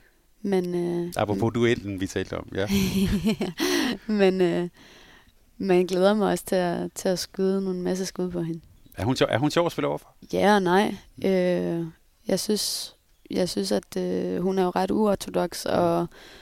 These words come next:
Speaker 1: rimelig utilregnelig i forhold til, til et målmandsmønster. Øh, så på den måde kan det være lidt mere problematisk at skulle forberede sig på at skyde på hende. Men, øh, ofte så finder man nogle andre løsninger,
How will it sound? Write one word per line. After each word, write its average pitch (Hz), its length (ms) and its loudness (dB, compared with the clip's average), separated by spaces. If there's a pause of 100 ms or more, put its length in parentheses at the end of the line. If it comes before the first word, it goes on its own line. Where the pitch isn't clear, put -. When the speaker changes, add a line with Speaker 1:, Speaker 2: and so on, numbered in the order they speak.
(320)
Speaker 1:
rimelig 202 300 4
utilregnelig 185 680 2
i 175 40 -2
forhold 180 420 2
til, 175 520 -2
til 170 520 0
et - 360 -4 (100)
målmandsmønster. 190 1040 0 (200)
Øh, 175 160 0
så 170 140 -2
på 180 100 0
den 208 260 2
måde 185 360 4 (640)
kan 175 400 -2
det 180 160 -6
være 175 200 0
lidt 196 160 -2
mere 180 120 2
problematisk 180 800 -4
at - 120 -2
skulle - 200 -6
forberede 196 400 4
sig - 140 -6
på - 100 -2
at 170 100 -2
skyde 185 260 -2
på 175 140 2
hende. 165 160 0 (560)
Men, 175 320 4
øh, 165 360 0 (840)
ofte - 280 2
så 185 100 2
finder 196 280 4
man 165 120 2
nogle 165 200 -2
andre 190 240 0
løsninger, 175 560 -2